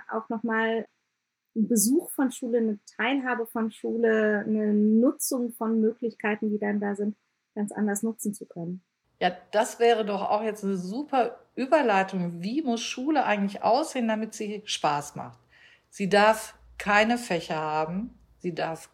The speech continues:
Speaker 2: keine Noten haben, sie muss von morgens Sonnenaufgang bis Sonnenuntergang geöffnet sein, sie muss die Möglichkeit haben, mein Essen zuzubereiten, sie muss die Möglichkeit haben, Theater und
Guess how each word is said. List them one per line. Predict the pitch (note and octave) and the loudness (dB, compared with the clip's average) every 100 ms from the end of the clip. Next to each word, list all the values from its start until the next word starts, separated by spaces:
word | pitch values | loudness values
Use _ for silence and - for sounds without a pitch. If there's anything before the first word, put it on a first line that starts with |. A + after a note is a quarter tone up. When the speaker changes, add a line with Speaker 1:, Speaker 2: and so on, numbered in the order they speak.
| - | -8
Speaker 2:
keine | F#3 F#3+ A3 A#3+ | 0 2 2 2
Noten | A3 F3 F3 F3 F3 | 2 0 -2 -4 -4
haben, | E3+ E3 E3+ G#3 B3+ _ - - _ | -2 -2 -2 -6 -8 _ -20 -20 _
sie | - | -2
muss | G3 G3+ G#3+ | 2 2 0
von | - G3 F#3+ F3+ | 0 2 2 2
morgens | F3 F3+ G3 A3+ A#3 A#3+ A#3+ - - - | 4 6 8 6 4 0 -2 -6 -18 -10
Sonnenaufgang | F3+ G3 A3 B3+ - G#3 G#3 F#3+ F#3+ | 0 2 2 2 2 0 0 -2 0
bis | F3 E3 | -2 -2
Sonnenuntergang | E3+ E3+ E3 - F3+ F#3 F#3 G3 F3+ F3 F#3 F#3+ | -4 -2 -4 0 4 4 4 0 2 0 2 -2
geöffnet | F#3 F3+ F#3 - G#3 G#3 | -2 -2 -2 -4 -6 0
sein, | F#3+ F#3 G3+ B3 - | 0 2 0 -4 -8
sie | - F3+ | -6 -2
muss | F#3+ F#3+ | 0 0
die | G3 | 0
Möglichkeit | F#3 F#3+ F#3+ G3 F#3 F#3 F3+ | 0 0 -4 -6 -2 -2 0
haben, | F3 E3 | -2 -2
mein | E3 D#3+ D#3+ | -2 -4 -2
Essen | - G#3+ - C4+ | 0 0 0 -8
zuzubereiten, | C4 B3+ B3 - G#3+ G#3+ G3 G3+ G#3 F#3 | -6 -10 -8 -6 -2 0 0 0 -2 -4
sie | E3+ | -4
muss | E3+ | -6
die | - F3 | -4 -4
Möglichkeit | E3+ E3 F3+ - E3 E3 | -4 -6 -12 -6 -4 -2
haben, | E3 D#3+ | -4 -4
Theater | D#3+ F3+ - F3 F#3 A3 G3+ G#3 | -6 -4 -2 -2 0 -2 -2 -4
und | E3 E3+ - | -8 -10 -14